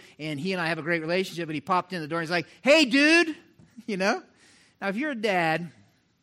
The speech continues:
I remember thinking, "All right, we got a situation here, right?"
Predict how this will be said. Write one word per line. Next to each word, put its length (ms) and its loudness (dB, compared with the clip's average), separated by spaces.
I 60 -4
remember 240 -2
thinking, 420 -4
"All 60 -8
right, 400 -4
we 80 -16
got 100 -4
a 40 -6
situation 680 -4
here, 200 -10
right?" 300 -2